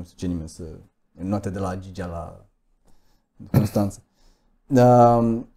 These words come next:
și, um, citisem că vreo mie și ceva de oameni notaseră deja din o mie opt sute șaptezeci și cinci până în două mii cincisprezece, când am fost eu notaseră canalul, și zic, „Bă, dacă o mie și ceva de oameni au reușit, de ce n-aș putea și eu?”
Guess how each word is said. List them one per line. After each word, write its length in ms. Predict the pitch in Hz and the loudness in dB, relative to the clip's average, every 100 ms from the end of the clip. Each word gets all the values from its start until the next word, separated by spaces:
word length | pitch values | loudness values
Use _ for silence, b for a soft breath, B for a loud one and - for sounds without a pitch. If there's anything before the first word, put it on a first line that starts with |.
| - | -20
și, 280 | - - 139 143 143 143 139 139 135 135 127 _ _ _ | -16 2 6 10 12 12 12 12 10 8 2 _ _ _
um, 840 | 123 127 127 123 127 127 123 127 - _ _ _ 143 | 0 6 8 10 8 6 2 -2 -10 _ _ _ -8
citisem 720 | - 151 190 208 190 180 147 _ _ 160 156 143 131 123 - - | -2 2 6 6 4 2 -2 _ _ -12 -4 2 2 0 -4 2
că 80 | |
vreo 200 | 127 131 | 6 8
mie 180 | 131 156 | 10 10
și 60 | 143 | 8
ceva 180 | 135 139 | 6 8
de 100 | 131 | 8
oameni 220 | 139 131 | 10 10
notaseră 400 | 120 - - 107 | 8 6 4 2
deja 420 | 98 95 101 110 | 2 -2 0 0
din 260 | 92 98 98 | 0 -4 -6
o 40 | |
mie 120 | 104 | -6
opt 80 | 104 | -8
sute 120 | - | -10
șaptezeci 240 | 101 101 - | -10 -10 -12
și 40 | 101 | -14
cinci 140 | 90 | -12
până 180 | 101 101 92 90 85 | -10 -10 -10 -12 -12
în 80 | 87 | -8
două 160 | 95 | -8
mii 600 | 95 95 90 87 82 82 - | -8 -10 -10 -12 -14 -18 -14
cincisprezece, 260 | 104 101 | -12 -10
când 120 | 92 85 | -10 -12
am 60 | |
fost 240 | 87 98 101 | -12 -12 -8
eu 60 | |
notaseră 560 | 101 95 110 101 90 87 - | -6 -2 -2 -2 -10 -12 -8
canalul, 280 | 92 180 | -4 -2
și 60 | 196 | 0
zic, 100 | 226 | 6
„Bă, 100 | 240 | 8
dacă 200 | 156 - | 8 8
o 40 | |
mie 140 | 139 156 | 8 8
și 60 | |
ceva 160 | - 151 | 6 6
de 100 | 131 | 8
oameni 180 | 143 139 | 8 10
au 140 | 127 | 10
reușit, 480 | 127 104 - 143 190 _ _ _ _ | 10 8 6 6 6 _ _ _ _
de 120 | 143 | 6
ce 140 | 147 180 | 6 6
n-aș 160 | 165 | 4
putea 300 | - 170 202 | 4 6 6
și 200 | 185 - | 6 4
eu?” 140 | 151 | 2